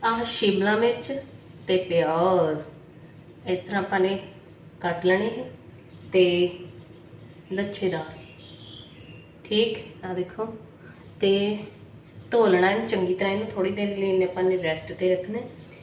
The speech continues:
ਥੋੜ੍ਹਾ ਜਿਹਾ ਚਾਹੀਦਾ ਜੀ ਸਾਨੂੰ ਪਨੀਰ, ਥੋੜ੍ਹੇ ਚਿਰ ਬਾਬਾ ਜੀ ਰੈਸਟ ਤੇ। ਇਹ ਹੋ ਗਈ ਸਾਡੀ ਗਰਮ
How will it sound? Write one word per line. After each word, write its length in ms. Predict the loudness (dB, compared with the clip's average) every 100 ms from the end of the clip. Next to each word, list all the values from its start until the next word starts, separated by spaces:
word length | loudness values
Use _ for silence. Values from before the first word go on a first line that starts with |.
| -12 -12 -8
ਥੋੜ੍ਹਾ 400 | -4 0 2 2
ਜਿਹਾ 160 | 0 0
ਚਾਹੀਦਾ 360 | 0 0 0
ਜੀ 140 | 0 -2
ਸਾਨੂੰ 280 | -2 -2 -2
ਪਨੀਰ, 680 | 2 4 6 4 2 0 -8 -18 -20 -20 -20 -20 -20 -20 0 2 2 -2
ਥੋੜ੍ਹੇ 280 | 0 2 4
ਚਿਰ 160 | 4
ਬਾਬਾ 240 | 4 2 0
ਜੀ 140 | 0
ਰੈਸਟ 260 | 2 0 0 -4
ਤੇ। 240 | -2 -2 -8 -10
ਇਹ 100 | -6
ਹੋ 140 | -4 -2
ਗਈ 100 | -2
ਸਾਡੀ 280 | -2 -2 0
ਗਰਮ 460 | 0 2 2 0